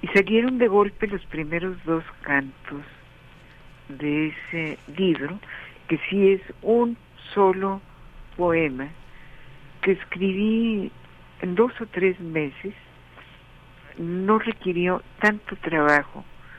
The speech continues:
como otros libros, y hay, desde luego que fue después que encontré la novela que me enteré más del lugar, que son, es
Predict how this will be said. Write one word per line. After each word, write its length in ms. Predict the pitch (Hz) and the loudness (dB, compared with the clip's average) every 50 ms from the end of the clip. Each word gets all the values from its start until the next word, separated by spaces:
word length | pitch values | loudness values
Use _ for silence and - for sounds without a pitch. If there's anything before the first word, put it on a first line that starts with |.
| - - - - - - | -20 -20 -20 -20 -20 -10
como 440 | - - 147 139 131 135 135 139 147 | -4 -2 -2 -2 0 -2 -2 -2 -2
otros 340 | 156 156 - 165 170 165 - | -4 -6 -6 -8 -8 -8 -6
libros, 460 | 160 165 175 156 135 120 117 120 120 - - - - - - - - - - - - - - - - - - - - - - - - - - - | -6 -4 -2 -2 -2 -4 -8 -10 -12 -14 -20 -20 -20 -20 -20 -20 -20 -20 -20 -20 -20 -20 -20 -20 -20 -20 -20 -20 -16 -16 -16 -16 -18 -20 -8 -2
y 240 | 196 190 190 190 - - - - - - | 2 2 2 2 0 -4 -10 -18 -2 0
hay, 260 | 208 220 240 240 - - | 2 2 2 -2 -6 0
desde 260 | 190 202 190 196 220 | 0 0 2 2 0
luego 340 | 202 214 233 247 254 254 254 | 2 4 4 4 4 2 0
que 220 | - 226 202 - - - - - - - - - - - - - | -2 -4 -4 -4 -6 -12 -20 -20 -20 -20 -20 -20 -18 -14 -6 0
fue 200 | 220 254 285 311 | 2 4 4 4
después 580 | 311 240 202 - - - - - 226 226 226 - - - | 0 -2 -4 -6 -14 -10 -2 2 2 2 2 0 -8 -12
que 200 | - 175 151 - - - - - - - - - - - - | -10 -10 -10 -10 -12 -18 -20 -20 -20 -20 -20 -20 -20 -10 -8
encontré 720 | 156 147 - - - 190 185 - - 190 196 208 214 220 214 | -8 -8 -4 -2 -4 -4 -4 -4 -2 0 2 2 2 2 0
la 160 | 220 226 226 | -2 -2 -2
novela 720 | 214 220 214 208 214 208 208 208 190 196 190 185 185 185 - - - - - - - - - - - - - - - - - - | -2 -4 0 2 2 2 2 2 0 0 0 0 0 -2 -6 -14 -20 -20 -20 -20 -20 -20 -20 -20 -20 -20 -20 -20 -20 -18 -16 -8
que 340 | - 147 143 139 139 127 - - - - - | -4 -2 0 0 0 -2 -4 -8 -14 -8 -4
me 200 | 185 185 190 196 | -2 2 4 2
enteré 560 | 180 170 - - - 180 175 170 196 220 226 | 2 2 -4 0 2 2 2 2 0 0 -2
más 420 | 220 220 208 202 208 226 240 247 - - - - - - - | -2 -4 0 2 2 2 2 0 -4 -8 -10 -12 -12 -12 -8
del 240 | - 151 147 143 | -4 -2 -2 -2
lugar, 520 | 135 143 143 143 156 185 202 208 196 156 - - - - - - - - - - - - - - - | -2 -2 -2 0 0 2 2 2 2 0 -2 -6 -12 -14 -14 -12 -12 -12 -10 -12 -12 -12 -14 -6 -2
que 140 | - 196 - - - | -2 -2 -2 -2 -2
son, 400 | 240 240 247 247 240 247 240 - - - - - - - - - - - - - - - - - - - - - - | 2 4 4 4 4 0 -4 -6 -6 -8 -8 -8 -8 -10 -10 -10 -10 -10 -12 -12 -14 -14 -14 -14 -14 -14 -12 -4 -2
es 120 | - 226 | -2 -2